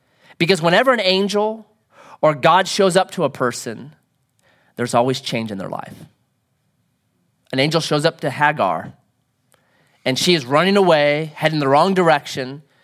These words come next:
and she turns around and goes home, right?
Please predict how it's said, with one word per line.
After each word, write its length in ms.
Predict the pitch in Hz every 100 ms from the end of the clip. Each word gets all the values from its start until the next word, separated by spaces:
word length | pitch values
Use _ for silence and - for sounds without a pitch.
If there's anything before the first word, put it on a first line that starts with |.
| _ -
and 120 | 110
she 80 | 98
turns 300 | - 139 143
around 260 | 120 110
and 80 | 107
goes 180 | 101 101
home, 260 | 120 - - _ _ _ _ _ _ _
right? 200 | 50 -